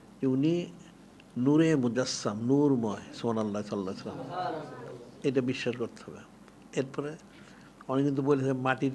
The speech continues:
তৈরি", নাউজুবিল্লাহ, উনি নূরময়। এরপরে হাজির নাজির,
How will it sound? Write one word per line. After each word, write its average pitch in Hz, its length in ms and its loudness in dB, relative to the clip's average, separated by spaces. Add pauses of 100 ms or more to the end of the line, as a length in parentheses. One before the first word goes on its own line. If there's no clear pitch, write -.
তৈরি", 113 220 0
নাউজুবিল্লাহ, 110 1600 2
উনি 120 180 2
নূরময়। 127 520 2 (1600)
এরপরে 147 520 2 (760)
হাজির 135 340 4
নাজির, 113 400 2